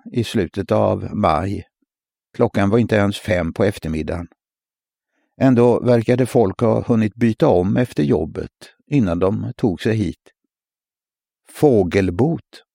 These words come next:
sa kvinnan och pekade mot den resliga björken. "Det föll ner." En av ryggarna i väggen av människor vände sig om. Det var mannen med den brandgula kepsen.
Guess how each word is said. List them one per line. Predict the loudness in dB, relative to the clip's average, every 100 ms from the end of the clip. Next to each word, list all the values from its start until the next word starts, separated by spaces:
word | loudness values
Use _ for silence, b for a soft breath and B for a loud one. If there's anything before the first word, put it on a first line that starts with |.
| _
sa | -2 -2
kvinnan | 0 -2 -2 -4 -4
och | -6 b b -2
pekade | 0 0 -2 -2
mot | -2 -4
den | -2 -2
resliga | 0 -2 -4 -4 -4 0
björken. | -2 -2 -6 -12 -12 _ _ _ _ _ _ _ _ _
"Det | -4 0 2 2 0 -2 0
föll | 2 4
ner." | 2 2 -2 -8 _ _ _ _ _ _ _ _ _ _ _ _ _ -2
En | 0 0
av | -2
ryggarna | -2 -2 -2 -4 -4 -4 -4
i | -2
väggen | 0 0 0 0
av | 0
människor | 0 0 -4 -4 -4
vände | 0 -2 -2 -4
sig | -4 -2
om. | -2 -6 -12 _ _ _ _ _ -4
Det |
var | 0 2
mannen | 2 2 0 -2 -2 -6
med | -6 -2
den | -2
brandgula | 0 0 0 -2 -2 -2 -4
kepsen. | -4 -4 -6 -8 -8